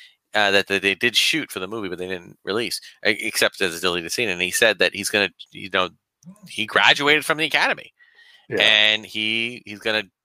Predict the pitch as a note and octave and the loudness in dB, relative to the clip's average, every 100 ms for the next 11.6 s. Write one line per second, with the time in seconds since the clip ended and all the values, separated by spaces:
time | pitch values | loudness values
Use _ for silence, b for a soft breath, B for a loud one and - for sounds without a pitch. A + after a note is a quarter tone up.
0 | - F#2+ F#2+ _ F#2+ F#2 G#2+ G2 - - | -4 -2 -2 _ -10 -8 -6 -8 -4 -2
1 | A2+ - - F3+ - - - G2 F#2+ F2 | -2 -2 0 0 0 -4 -2 0 -2 -4
2 | F2+ G2 A2 G#2+ F#3 A#2 F#2 G2 G2 - | -4 -4 -2 2 2 2 2 2 0 0
3 | G2+ A#2 - A#2+ A2 A2+ G#3 - G#3+ G3 | -4 -6 -4 0 0 -2 -10 -2 2 2
4 | F3 D3+ B B B - D#4 F#4+ E4 D4+ | 0 -4 B B B 0 4 6 6 6
5 | B3+ G3+ C#4 - - A2+ D#2+ - _ _ | 6 6 2 2 0 2 0 -2 _ _
6 | G#2+ G#2+ G#2 G#2 A2+ G#2+ E3+ C4 A#3+ G3 | 0 2 2 2 2 4 4 6 6 4
7 | - F#3 E3+ C#3 G#2 F2 - B B B | 2 2 4 4 2 0 -20 B B B
8 | B A#2 - C3+ C3 C#3+ D3+ D3+ B2 A2 | B -6 0 4 4 4 4 2 2 -2
9 | G#2+ - B2+ A#2+ A2+ A2 A2 C3 B2 A2+ | -4 -2 0 0 -2 -6 -4 -4 -4 0
10 | C3 A#2+ A2 E2+ F2 G2+ G2 F#2+ A#2 G#2+ | 2 2 0 -4 -6 -2 -2 0 2 0
11 | - B A#2+ E2 E2+ | -2 B -8 -8 -10